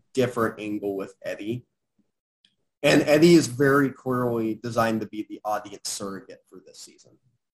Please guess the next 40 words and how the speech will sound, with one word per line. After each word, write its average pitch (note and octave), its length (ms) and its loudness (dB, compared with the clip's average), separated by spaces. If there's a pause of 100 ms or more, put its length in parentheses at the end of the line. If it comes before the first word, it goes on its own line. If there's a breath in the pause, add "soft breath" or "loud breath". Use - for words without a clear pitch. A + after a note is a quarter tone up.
(140)
Uh, A2+ 320 2
like B2 260 2
with C3 380 0
a B2+ 60 -6
lot A#2 160 2
of A2+ 60 -6
the A2+ 40 -6
previous A2+ 280 -8
seasons, A2 280 -12
like, G#2 220 -8 (160)
kind C3 160 0
of - 20 -2
like B2 220 -2
with A#2 180 -10
how G#2+ 160 -2
Robin G#2 400 -4
is G2+ 160 -10
treated G#2 220 -8
in F#2+ 120 -10
season G2 440 -14
three, G#2+ 380 -10 (440)
um, A#2 380 0
he's C#3+ 200 0
meant D#3+ 220 4
to D3+ 80 0
be C#3 160 2
the B2+ 140 -2
new B2+ 240 2
character B2 440 -4
that's A2 200 -6
experiencing A#2 720 -4
all A2 360 0
of - 100 -20
the G2+ 80 -6
horror G2+ 440 -2
for G#2 100 -10
the F#2+ 120 -12
first G2 300 -14
time. F#2 400 -12 (880)
And, A#2 460 0